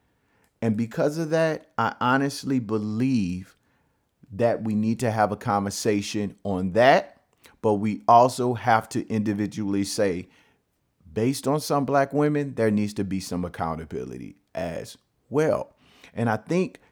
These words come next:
what Kevin Samuels did often was give accountability where accountability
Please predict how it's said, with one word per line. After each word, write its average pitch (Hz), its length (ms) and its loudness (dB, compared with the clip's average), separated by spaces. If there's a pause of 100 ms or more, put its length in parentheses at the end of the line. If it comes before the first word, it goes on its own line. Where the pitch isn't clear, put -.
(540)
what 101 140 -4
Kevin 107 260 0
Samuels 101 680 -2 (220)
did 110 300 -2
often 104 580 6
was 123 280 4
give 110 360 0
accountability 107 880 -2
where 92 180 -2
accountability 101 1120 -4